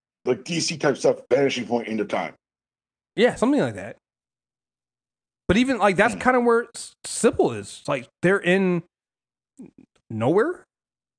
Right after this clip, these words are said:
Speaker 2: You know, they're out, outside the time stream. You know, and so I, I feel like Fitz has to be somewhere like that. And, and, and Fitz and Simmons would know about that space because they were trapped in there when, when,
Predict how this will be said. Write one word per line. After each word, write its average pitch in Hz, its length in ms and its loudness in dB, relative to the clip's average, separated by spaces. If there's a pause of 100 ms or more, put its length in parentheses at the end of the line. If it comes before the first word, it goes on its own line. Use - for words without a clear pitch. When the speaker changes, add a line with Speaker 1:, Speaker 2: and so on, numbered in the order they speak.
(200)
Speaker 2:
You 156 100 2
know, 190 300 0
they're 143 320 0
out, 165 300 2
outside 165 380 2
the 151 80 0
time 165 280 0
stream. - 320 -8 (960)
You 123 120 -2
know, 127 340 0 (100)
and 131 440 0
so 131 600 0 (460)
I, 131 180 0
I 135 80 -4
feel 175 180 2
like 151 200 -2 (180)
Fitz 156 180 0
has 165 120 2
to - 80 -8
be 151 80 0
somewhere 143 420 0
like 160 180 0
that. - 120 -4 (180)
And, 214 240 2
and, 226 180 4
and 196 220 2
Fitz 254 200 2
and 233 100 2
Simmons 226 240 2
would 175 100 4
know 175 260 6
about 190 240 4
that 156 140 2
space 185 240 0
because 170 200 2
they 180 140 4
were 185 120 2
trapped 180 440 0
in 285 220 4
there 165 360 2 (360)
when, 160 480 0
when, 160 360 2